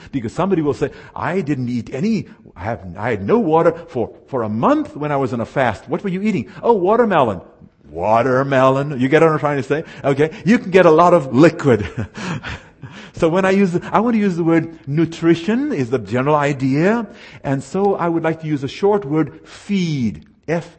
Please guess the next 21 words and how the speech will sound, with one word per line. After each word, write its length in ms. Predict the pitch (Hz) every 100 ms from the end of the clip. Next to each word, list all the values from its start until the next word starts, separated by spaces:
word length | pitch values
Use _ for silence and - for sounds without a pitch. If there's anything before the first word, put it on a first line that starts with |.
| _
E 340 | 160 156 151 -
E 240 | 151 139
D. 380 | 123 107 90 85 - - -
In 220 | 170 165
the 80 | 151
physical 600 | - - 214 196 202 185
area, 320 | 170 175 185 180 117
you 180 | 143 147
must 460 | 147 160 - -
take 380 | - 160 - - _
in 360 | 151 147 147 131 - - _ _
nutrition. 640 | 117 131 - - 123 - 117
You 100 | 131
must 240 | 127 113
feed. 800 | - - 214 196 170 127 110 90 - _ _ _ _ _ _ - -
You 120 | 110
can 140 | 101 104
be 100 | 120
in 80 |
the 80 | 104
hospital 500 | 92 139 - 185 180